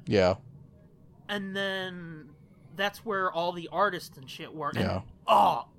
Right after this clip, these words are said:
Speaker 1: Was it,
Speaker 2: uh,
Speaker 1: was it
Speaker 2: me
Speaker 1: no,
Speaker 2: and
Speaker 1: was it Know Me More?
Speaker 2: What?
Speaker 1: Was the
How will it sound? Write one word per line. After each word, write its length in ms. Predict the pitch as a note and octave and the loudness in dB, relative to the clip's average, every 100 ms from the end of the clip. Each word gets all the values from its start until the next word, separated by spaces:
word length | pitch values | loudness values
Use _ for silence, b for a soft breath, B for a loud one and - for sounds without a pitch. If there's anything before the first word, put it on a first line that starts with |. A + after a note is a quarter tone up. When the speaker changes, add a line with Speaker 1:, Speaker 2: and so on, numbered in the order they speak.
| - - | -20 0
Speaker 1:
Was 140 | C#3 C#3 | 4 6
it, 60 | C3+ | 6
Speaker 2:
uh, 120 | F#2+ | 6
Speaker 1:
was 160 | C#3 C#3+ | 6 8
it 80 | C3 | 8
Speaker 2:
me 60 | |
Speaker 1:
no, 80 | A#2+ | 6
Speaker 2:
and 80 | - | 6
Speaker 1:
was 140 | B2+ | 4
it 80 | A#2+ | 4
Know 160 | A2+ A#2 | 2 4
Me 120 | A#2+ | 4
More? 380 | G#2+ G2 A#2 B2+ - - - - - - - - - - - - | 4 4 4 2 -10 -20 -20 -20 -20 -20 -20 -20 -20 -20 -20 -12
Speaker 2:
What? 340 | D#3+ D#3 G3+ - - - - | -4 0 -2 -4 -8 -8 2
Speaker 1:
Was 180 | A2+ G2+ | 2 4
the 400 | G2+ F#2+ F2+ | 6 6 4